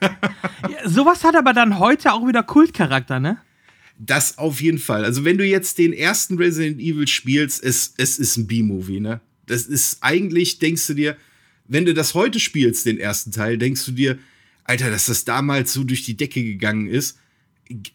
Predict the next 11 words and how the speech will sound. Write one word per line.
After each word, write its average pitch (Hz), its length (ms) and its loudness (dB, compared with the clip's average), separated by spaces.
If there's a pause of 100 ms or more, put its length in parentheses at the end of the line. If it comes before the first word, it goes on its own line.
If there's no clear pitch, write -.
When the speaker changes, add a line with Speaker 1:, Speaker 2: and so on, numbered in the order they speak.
Speaker 1:
geht 120 340 -6
gar 120 240 -2
nicht.“ 104 340 -4
<laughs> - 1080 -14
Das 165 140 4
ist 185 140 0
eigentlich, 190 520 0
äh, 170 320 2
äh, 165 60 -6 (260)
so 170 360 2
scheiße, 202 680 2